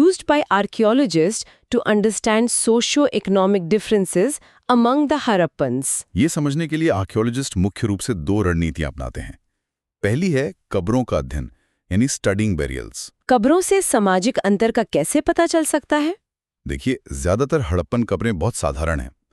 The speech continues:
Speaker 2: मृतकों को बस एक गड्ढे में दफना दिया गया है।
Speaker 1: अच्छा।
Speaker 2: लेकिन कुछ कब्रों में हमें मिट्टी के बर्तन, ornaments और यहाँ तक कि तांबे के आईने भी मिले हैं।
Speaker 1: मतलब मरने वाले के साथ उसका सामान भी दफनाते थे?
Speaker 2: कभी-कभी। और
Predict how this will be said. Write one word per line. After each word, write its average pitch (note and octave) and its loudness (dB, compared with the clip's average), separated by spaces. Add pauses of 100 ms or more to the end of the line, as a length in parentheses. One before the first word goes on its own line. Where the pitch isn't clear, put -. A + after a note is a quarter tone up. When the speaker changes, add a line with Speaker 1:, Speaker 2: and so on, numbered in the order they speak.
(300)
Speaker 2:
मृतकों D3+ -2
को E3+ -2
बस C3+ -4
एक B2+ -6
गड्ढे F#2 -2
में A#2+ 2
दफना D#2 -4
दिया C2 -6
गया - -14
है। - -18 (260)
Speaker 1:
अच्छा। C#4 0 (460)
Speaker 2:
लेकिन D3+ -2
कुछ - -6
कब्रों C3 0
में F3 0
हमें C#3 0
मिट्टी F#2+ -2
के - -4
बर्तन, D#2 -6 (280)
ornaments E2+ -4 (180)
और D#3+ 2
यहाँ C3 0
तक D#3 -6
कि E3+ -8 (380)
तांबे G#2+ 0
के C#3+ -4
आईने G2+ 2
भी C3 2
मिले F2+ 0
हैं। A#1+ -10 (260)
Speaker 1:
मतलब C4+ 0
मरने F3+ 2
वाले G#3+ 0
के A#3 -2
साथ A3+ 0
उसका A#3 -2
सामान G#3+ 0
भी C4 2
दफनाते E3 -2
थे? C#3 -8 (120)
Speaker 2:
कभी-कभी। D3+ -2 (280)
और G3 0